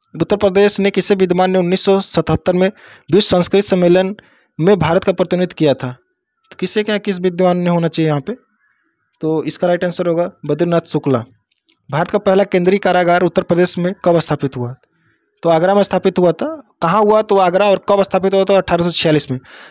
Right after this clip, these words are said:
संपूर्णानंद कारागार परीक्षण संस्थान कहाँ स्थित है? तो वह है लखनऊ में। बढ़ते नेक्स्ट क्वेश्चन पे, निम्नलिखित में लिम-, सॉरी, लखनऊ में स्थित भारत, भारत खंडे हिंदुस्तान संगीत म-,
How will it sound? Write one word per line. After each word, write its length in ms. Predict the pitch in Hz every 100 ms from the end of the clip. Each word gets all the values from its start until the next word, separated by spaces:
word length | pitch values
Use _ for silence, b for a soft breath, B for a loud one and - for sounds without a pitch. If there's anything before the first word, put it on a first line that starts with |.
| -
संपूर्णानंद 640 | 160 170 196 214 208 208
कारागार 500 | 208 190 190 190 202 202 b b -
परीक्षण 320 | 170 175 -
संस्थान 440 | 190 190 190 196 196 -
कहाँ 220 | 175 190
स्थित 260 | 170 147 143
है? 60 |
तो 100 | 147
वह 80 | 170
है 60 | 175
लखनऊ 340 | 156 - 170
में। 160 | 180 196 _ _ _ _ _ _ _ -
बढ़ते 240 | 127 139 175
नेक्स्ट 180 | 185 -
क्वेश्चन 280 | 185 185
पे, 160 | 175 190 - b b b b 147
निम्नलिखित 420 | 180 208 233 220
में 500 | 214 220 220 220 - 151
लिम-, 420 | 170 196 180 175
सॉरी, 340 | - 190 202
लखनऊ 280 | 190 190 208
में 140 | 220
स्थित 260 | 202 - 208
भारत, 280 | 175 175 - _ -
भारत 360 | 135 170 196
खंडे 300 | - 185 180
हिंदुस्तान 400 | 196 180 175 190
संगीत 320 | 190 175 180 180
म-, 260 | 170 170